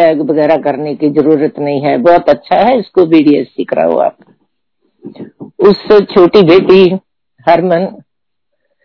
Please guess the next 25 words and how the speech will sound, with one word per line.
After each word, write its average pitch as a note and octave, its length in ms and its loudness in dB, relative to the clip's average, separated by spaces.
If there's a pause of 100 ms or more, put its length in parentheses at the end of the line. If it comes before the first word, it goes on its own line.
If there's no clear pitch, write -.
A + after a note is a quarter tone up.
(340)
उसने F#3+ 500 -2 (600)
बीएससी F#3 540 2
की, F#3 500 2 (200)
फिर E3+ 140 -2
एमएससी F3 1000 0
का E3 140 0
एंट्रेंस E3 560 0
एग्जाम D#3 420 -2
दिए, D#3+ 340 0
उसको E3+ 600 -2 (1600)
गुरु F3+ 160 2
नानक F3+ 360 2
यूनिवर्सिटी G#3+ 600 2
में G#3 200 0
भी G#3 340 -2 (200)
उसकी F#3+ 300 -2
सिलेक्शन G#3 520 -2
हो G#3 180 2
गई G3+ 160 0
और F3 200 2
पटियाला C3 480 -2
में C3 200 -8
भी B2 100 -4
हो C3+ 160 -6
गई। C#3 280 -4